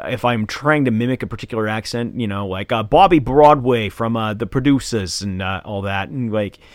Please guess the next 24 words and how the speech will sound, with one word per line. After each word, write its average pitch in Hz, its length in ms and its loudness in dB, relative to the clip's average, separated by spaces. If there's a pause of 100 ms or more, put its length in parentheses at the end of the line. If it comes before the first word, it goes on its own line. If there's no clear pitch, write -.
(460)
doing 165 280 0
that 131 180 0
sort 143 140 -6
of 139 60 -4
thing, 135 140 -6
I 175 100 0
have 180 180 -2
fun 156 240 0
with 101 100 -4
that. - 320 -14
And, 120 380 -2
uh, 110 280 -4
I 127 200 -6
may 156 400 -2
have 143 240 -2
to 139 100 -8
be 120 160 -2
very 113 380 -2
specific - 440 -10
on 101 120 -4
how 180 300 -6
I 113 160 -2
do 95 340 -10
it. 104 260 -8